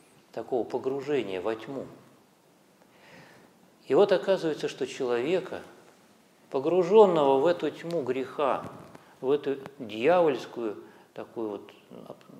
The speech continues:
си-, систему, что ли, гибели, нужно выдернуть.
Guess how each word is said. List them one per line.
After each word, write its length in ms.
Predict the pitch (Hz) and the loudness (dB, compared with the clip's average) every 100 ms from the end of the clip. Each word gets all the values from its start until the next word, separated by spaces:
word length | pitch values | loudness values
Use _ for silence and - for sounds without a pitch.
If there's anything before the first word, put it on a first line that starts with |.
| - - - - - | -20 -20 -20 -20 -20
си-, 140 | - - - | -18 -18 -20
систему, 720 | - 139 - - 113 147 139 | -14 -12 -12 -8 2 2 2
что 240 | 101 - 104 | -8 -8 -8
ли, 140 | 95 - - - - | -8 -12 -20 -20 -20
гибели, 520 | 101 117 98 92 78 - _ _ _ _ _ _ - - _ _ _ - - _ _ - | -14 -12 -10 -12 -14 -20 _ _ _ _ _ _ -20 -20 _ _ _ -20 -20 _ _ -10
нужно 400 | 127 170 151 170 | -6 -4 -4 -6
выдернуть. 500 | 175 143 101 92 | -4 -4 -6 -10